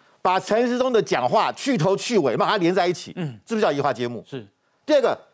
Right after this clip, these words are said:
Speaker 1: 张冠李戴，陈时中从来没有跟这个卫里长P K过嘛，他们两个人有针对港湖地区的交通，两个人有辩论过吗？
Speaker 2: 嗯，嗯，嗯。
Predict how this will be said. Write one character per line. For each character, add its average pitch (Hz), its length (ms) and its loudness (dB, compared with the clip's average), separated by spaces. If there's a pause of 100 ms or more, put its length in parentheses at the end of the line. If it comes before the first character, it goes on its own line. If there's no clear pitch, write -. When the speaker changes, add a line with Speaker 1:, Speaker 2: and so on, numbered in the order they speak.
(120)
Speaker 1:
张 254 280 0
冠 240 240 2
李 156 120 -2
戴， 143 220 0 (480)
陈 247 240 0
时 254 140 -6
中 277 140 2
从 247 180 0
来 254 100 2
没 247 120 2
有 226 100 2
跟 247 180 2
这 247 60 -10
个 240 100 0
卫 247 160 2
里 214 140 0
长 156 160 0
P 220 220 -4
K 220 200 2
过 190 200 0
嘛， 98 160 -4
他 254 100 -2
们 269 80 -6
两 175 120 0
个 190 60 0
人 196 120 2
有 170 120 2
针 254 260 0
对 254 220 2 (420)
港 175 280 0
湖 208 180 2
地 254 200 -2
区 220 120 -6
的 214 120 4
交 233 200 2
通， 220 180 0
两 165 140 0
个 196 60 0
人 196 100 2
有 185 80 2
辩 240 240 2
论 247 160 2
过 240 160 2
吗？ 214 280 0
Speaker 2:
嗯， 131 100 -8
嗯， 117 140 -12
嗯。 110 80 -16